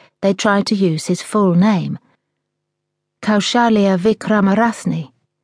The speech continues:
But ever since their first trip to the pub, he'd been known simply as Vic. Beth outlined the problem, and Vic pulled a face.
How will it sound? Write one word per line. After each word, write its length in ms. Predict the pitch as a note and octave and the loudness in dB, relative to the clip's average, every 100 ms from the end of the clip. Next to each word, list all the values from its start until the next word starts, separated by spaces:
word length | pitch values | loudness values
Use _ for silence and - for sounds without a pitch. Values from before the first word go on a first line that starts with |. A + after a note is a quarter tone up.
| _ _ _ _ _ _ _ _ _ | _ _ _ _ _ _ _ _ _
But 160 | G#3 C4 | -2 0
ever 180 | C4+ C#4+ | 0 0
since 300 | C#4+ C4 - | 2 2 2
their 160 | A#3 | -2
first 420 | - A#3+ A3 - | 0 0 0 -2
trip 220 | - A3+ - | -6 -6 -4
to 100 | F3+ | -4
the 100 | F#3 - | -2 0
pub, 240 | C#4 F#3+ - _ _ _ _ _ _ | 2 0 -6 _ _ _ _ _ _
he'd 260 | A#3+ A3 | 0 2
been 220 | G#3+ G3+ | 2 2
known 260 | G3 F3+ F3 | 4 4 2
simply 480 | - F#3+ E3 E3+ D#3+ | 0 -2 -2 -4 -2
as 140 | D#3 | -4
Vic. 500 | D#3 F3 - - - _ _ _ _ _ _ _ _ _ _ _ _ _ _ | -4 -4 -6 -18 -20 _ _ _ _ _ _ _ _ _ _ _ _ _ _
Beth 260 | A#3+ C4 - | 0 0 2
outlined 520 | C4 - A3+ G3+ E3+ | 2 2 2 2 0
the 120 | - | -2
problem, 460 | - G3+ - D3+ D#3 - _ _ | -4 -4 -2 -6 -6 -12 _ _
and 140 | F#3 F3+ | -2 0
Vic 240 | G#3+ - | 0 -2
pulled 260 | - F3+ E3 | -2 -2 -2
a 60 | |
face. 540 | E3 G#3 E3+ - - | -2 0 -2 -4 -12